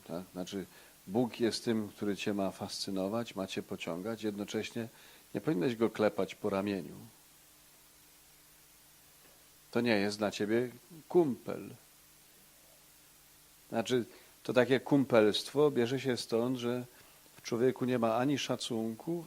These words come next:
ani też prawdy o sobie, nie? Znaczy, no, e, sam się czyni jakoś dla Boga partnerem.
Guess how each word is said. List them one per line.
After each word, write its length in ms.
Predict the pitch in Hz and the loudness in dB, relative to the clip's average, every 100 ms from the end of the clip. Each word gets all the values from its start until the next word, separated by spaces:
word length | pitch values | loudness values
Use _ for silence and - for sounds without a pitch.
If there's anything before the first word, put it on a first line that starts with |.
| - | -4
ani 300 | 123 160 156 | -2 0 0
też 200 | 147 127 | -2 -2
prawdy 520 | - 156 165 156 160 | 0 0 0 0 2
o 80 | 143 | 2
sobie, 460 | - 175 127 90 | 4 6 4 2
nie? 280 | 90 107 135 131 | -6 -8 -12 -12
Znaczy, 360 | 101 90 - 110 - - - - - | -12 -10 -8 -10 -10 -20 -20 -20 -12
no, 60 | - | -6
e, 240 | - - - - - - - | -6 -6 -10 -12 -20 -20 -14
sam 360 | - - 143 170 | -4 4 6 6
się 200 | - 147 | 2 0
czyni 280 | - 147 139 | 0 2 2
jakoś 560 | 131 123 139 135 120 - - - - - | 2 2 0 -2 -2 -12 -20 -20 -20 -4
dla 160 | 110 117 | 4 6
Boga 320 | 120 120 127 | 6 4 2
partnerem. 760 | 123 131 127 147 139 95 82 | 2 0 0 0 2 2 -2